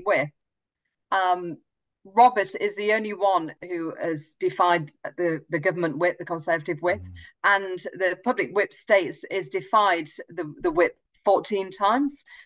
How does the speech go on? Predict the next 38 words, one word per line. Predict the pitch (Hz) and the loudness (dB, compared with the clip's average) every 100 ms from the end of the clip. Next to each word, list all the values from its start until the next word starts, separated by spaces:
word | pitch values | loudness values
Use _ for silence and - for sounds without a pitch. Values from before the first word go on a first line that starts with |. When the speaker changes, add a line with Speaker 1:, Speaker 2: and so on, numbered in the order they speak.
| - | 0
Speaker 1:
but | - | 0
the | 202 202 | 4 4
other | 196 | 4
candidates, | - 196 175 185 180 - - | 2 0 2 0 0 -2 -6
according | 175 196 185 170 165 156 | 0 4 4 2 -4 -4
to | 165 | -2
that | 165 | 0
online, | 170 170 165 165 | 0 0 0 -2
hasn't. | 170 175 208 143 131 147 - - - - | -4 -2 -2 -2 -10 -14 -20 -20 -20 -4
So | - 226 208 - _ - | 4 6 6 2 _ -12
th-, | - - - | -12 -10 2
he | 262 277 | 6 8
has | 302 | 6
got | - - 160 - | 2 -2 0 0
conviction. | 175 160 147 - 160 170 214 | -6 -4 -6 -4 -2 -2 4
Yes, | 254 240 | 4 4
he | 190 | -2
had | 196 208 202 | 2 2 2
to, | - 185 170 165 - - 185 | 0 2 2 -4 -20 -4 2
um, | 180 175 | 2 2
abide | 180 185 185 170 | 2 2 2 2
by, | 175 170 165 | 2 2 -2
um, | - 165 165 165 156 _ _ - | -4 -4 -4 -8 -12 _ _ 0
collective | 202 - 185 175 | 0 2 -4 -2
responsibility, | 175 - 190 - 202 202 | -2 -2 -2 -2 -6 -4
which | 180 196 | -4 2
I | 214 | 2
did | 214 208 | 2 0
when | 208 208 | 0 0
I | 240 | 0
was | 175 | -4
a | |
minister | 156 151 151 165 156 | -6 -6 -6 -2 0
and | 170 | 2
I, | 190 185 | 0 0
I | 185 190 | -2 -4
was | 165 160 | -6 -6
a | 165 151 | -4 -4